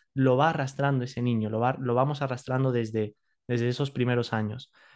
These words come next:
Entonces, digamos que, mm, es una forma de conectar con nosotros en esencia y, y siento que una vez emprendes este camino,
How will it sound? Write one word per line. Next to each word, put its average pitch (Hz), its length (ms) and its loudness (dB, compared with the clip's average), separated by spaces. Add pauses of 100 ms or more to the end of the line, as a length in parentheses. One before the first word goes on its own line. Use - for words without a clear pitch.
Entonces, 131 220 2
digamos 143 420 2
que, 131 320 0
mm, 123 220 -4
es 135 200 -2
una 143 140 2
forma 139 320 2
de 123 200 -2
conectar 123 540 0
con 131 180 2
nosotros 131 540 -4
en 120 120 -2
esencia 135 500 -2 (540)
y, 117 680 2
y 135 100 0
siento 139 320 2
que 139 100 2
una 123 220 2
vez 143 280 0 (500)
emprendes 143 580 2
este 143 280 -4
camino, 135 680 -2